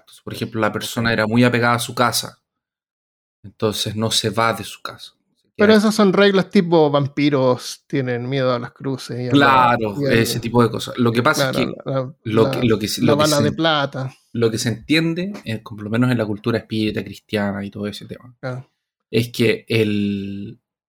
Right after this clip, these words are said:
Speaker 1: el, el fantasma es como el alma que no se fue.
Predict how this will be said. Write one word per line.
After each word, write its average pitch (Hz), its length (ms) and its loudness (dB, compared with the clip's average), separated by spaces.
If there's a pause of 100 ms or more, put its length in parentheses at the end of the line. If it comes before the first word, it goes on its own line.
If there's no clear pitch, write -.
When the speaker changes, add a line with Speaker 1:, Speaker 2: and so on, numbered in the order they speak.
(160)
Speaker 1:
el, 104 340 -6
el 101 220 -6
fantasma 160 1040 -2
es - 580 -4 (520)
como 110 240 0
el 110 100 4
alma 135 400 2
que 120 80 4
no 127 140 4
se 123 120 -4
fue. - 440 -4